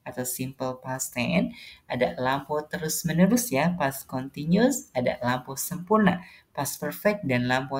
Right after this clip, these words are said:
terus-menerus, past perfect continuous. Nah, dan salah satu dari bentuk-bentuk tenses tersebut dapat digunakan dalam sebuah kalimat,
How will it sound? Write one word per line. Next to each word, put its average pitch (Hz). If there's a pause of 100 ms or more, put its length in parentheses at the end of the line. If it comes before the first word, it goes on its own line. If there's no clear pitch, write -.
terus-menerus, -
past 202 (400)
perfect 175 (240)
continuous. - (320)
Nah, 127 (1040)
dan 220
salah 175
satu 175
dari 151
bentuk-bentuk 139 (320)
tenses 214
tersebut 117
dapat 143
digunakan 123
dalam 120
sebuah 165 (240)
kalimat, 135